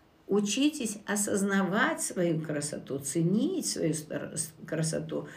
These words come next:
Если вы чувствуете себя, оцениваете себя по достоинству, вас тогда начнут оценивать. А если вы бегаете, как,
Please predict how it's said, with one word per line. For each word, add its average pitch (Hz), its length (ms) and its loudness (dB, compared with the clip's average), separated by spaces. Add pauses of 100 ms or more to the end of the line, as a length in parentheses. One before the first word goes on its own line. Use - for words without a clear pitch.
(160)
Если 220 380 2
вы 208 180 4
чувствуете 196 640 -2
себя, 165 320 2
оцениваете 180 720 0
себя 180 300 0
по - 140 -6
достоинству, 160 640 -4 (160)
вас 165 300 4
тогда 202 260 0
начнут 208 460 2
оценивать. - 560 -4 (240)
А 180 80 0
если 208 280 4
вы 190 120 6
бегаете, 202 680 2
как, - 280 -4